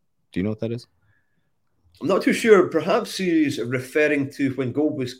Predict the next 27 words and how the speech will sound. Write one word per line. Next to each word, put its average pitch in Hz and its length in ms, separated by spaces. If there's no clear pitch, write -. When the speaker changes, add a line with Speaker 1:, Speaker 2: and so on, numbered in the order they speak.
Speaker 2:
confiscated. 190 760
Speaker 1:
Oh, 110 160
yeah, 76 260
yeah, 69 200
yeah. 73 80
Yep, 80 80
yep. 85 180
Speaker 2:
Um, 120 360
Speaker 1:
Um, 87 300
Speaker 2:
I, 131 140
I 165 180
don't 180 220
think 151 120
that 143 100
would 131 100
ever 120 160
happen 123 240
again 123 300
because, 120 340
you 117 80
know, 117 80
literally 147 480
one 131 240
percent 135 380
of 104 100
the 113 80
world 123 480